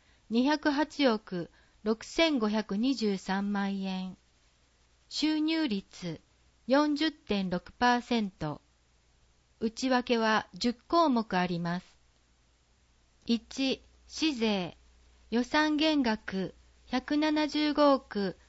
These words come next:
三千五百五十八万円。収入済み額、九十五億一千三百五十二万円。収入率、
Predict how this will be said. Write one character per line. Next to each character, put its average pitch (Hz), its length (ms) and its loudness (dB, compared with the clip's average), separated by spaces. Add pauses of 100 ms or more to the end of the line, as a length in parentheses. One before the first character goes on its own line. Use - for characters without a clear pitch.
(160)
三 302 360 0
千 302 220 2
五 226 100 2
百 226 300 0
五 214 160 2
十 254 240 2
八 247 300 -2
万 240 340 2
円。 226 340 -2 (840)
収 320 320 0
入 311 300 2
済 294 140 0
み 294 120 4
額、 190 460 -4 (440)
九 320 280 4
十 208 240 0
五 240 220 2
億 180 420 -6 (360)
一 233 140 0
千 302 400 0
三 277 280 2
百 220 260 0
五 185 160 0
十 247 240 2
二 240 140 2
万 226 340 0
円。 214 340 -2 (720)
収 320 340 2
入 311 280 2
率、 185 540 -4